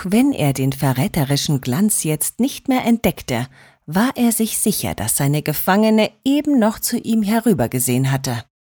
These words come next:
„Warum schläfst du nicht, Thistle?“, flüsterte er und schmunzelte. Hatte sie ihn beobachtet? Evan zuckte mit den Schultern. Dabei erinnerte ihn das Stechen in seinem Arm an den Grund, der ihn sich überhaupt erst vom Lagerfeuer hatte entfernen lassen.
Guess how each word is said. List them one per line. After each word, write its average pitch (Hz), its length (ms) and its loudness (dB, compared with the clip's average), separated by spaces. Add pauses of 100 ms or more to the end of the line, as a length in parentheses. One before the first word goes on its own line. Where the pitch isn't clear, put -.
(600)
„Warum 120 500 0
schläfst - 560 -4
du 214 80 4
nicht, - 560 -2
Thistle?“, 117 540 -2 (1000)
flüsterte 247 640 0
er 226 220 2
und 214 160 0
schmunzelte. 131 800 -2 (680)
Hatte 127 300 -6
sie 170 220 -4
ihn 170 240 2
beobachtet? - 760 -6 (800)
Evan 233 300 2
zuckte - 380 0
mit 147 160 2
den 135 100 0
Schultern. 131 640 -4 (560)
Dabei 208 360 2
erinnerte 180 640 2
ihn 147 200 2
das 123 240 -2
Stechen 156 380 -2
in 127 140 2
seinem 139 340 2
Arm 185 260 -2
an 175 200 -4
den 170 240 -2
Grund, 269 340 -2
der 226 160 0
ihn 233 160 0
sich 214 220 -4
überhaupt 208 420 -2
erst 208 300 0
vom 180 160 4
Lagerfeuer 220 680 2
hatte 226 260 -2
entfernen 185 520 2
lassen. 135 540 -2